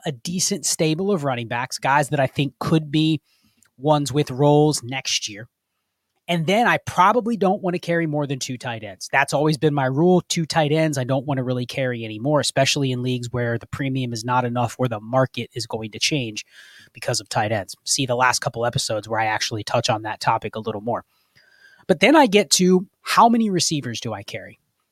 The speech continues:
More importantly, if I don't have enough receivers, or if I have enough receivers,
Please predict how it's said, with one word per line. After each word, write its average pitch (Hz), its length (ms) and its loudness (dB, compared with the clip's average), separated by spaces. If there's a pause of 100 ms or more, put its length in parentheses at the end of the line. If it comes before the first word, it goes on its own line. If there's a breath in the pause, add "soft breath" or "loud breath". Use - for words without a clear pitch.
More 214 200 6
importantly, 156 840 2 (880 soft breath)
if 175 180 6
I 156 160 6
don't 185 380 4
have 160 200 4
enough 123 300 -2
receivers, 110 640 -4
or 277 240 10
if 247 220 0
I 220 100 6
have 214 380 4
enough 143 360 -2
receivers, - 540 -6